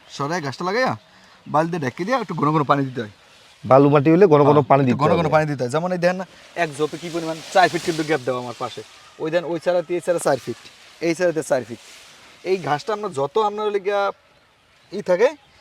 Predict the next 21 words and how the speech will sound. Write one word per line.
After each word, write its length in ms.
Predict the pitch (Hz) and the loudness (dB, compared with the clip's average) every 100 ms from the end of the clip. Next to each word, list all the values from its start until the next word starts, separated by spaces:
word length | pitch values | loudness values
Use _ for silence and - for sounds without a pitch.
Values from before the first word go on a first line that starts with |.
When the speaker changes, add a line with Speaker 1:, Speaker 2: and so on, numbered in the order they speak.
| _ _ | _ _
Speaker 1:
ওই 380 | 135 135 131 123 | -2 -2 -2 -8
গ্যাপ 160 | 127 185 | 2 4
বেশি 220 | 190 190 | 4 2
দেওয়া 140 | 202 208 | 0 2
থাকে, 160 | 226 | 0
তত 240 | 220 185 147 | 0 -2 0
ঝোপ 160 | 139 139 | -2 0
বড় 180 | 147 123 | -2 -2
হইব। 200 | 110 107 _ _ _ _ | -6 -16 _ _ _ _
আর 100 | 160 | -10
গ্যাপ 220 | 151 185 | -6 -6
কম 160 | 165 185 | -6 -4
থাকলে 200 | 233 208 | -2 -2
প্রথমবার 480 | 185 185 175 165 165 | -2 -2 0 -2 -4
একটু 140 | 170 | -8
ফলন 280 | 135 156 180 | -6 -6 -6
বেশি 200 | 170 208 | -6 -4
হয়, 120 | 240 - _ _ _ | -4 -10 _ _ _
এরকম 180 | 160 135 | -4 -4
কমে 240 | 135 120 | -12 -16
যায়। 120 | 104 | -16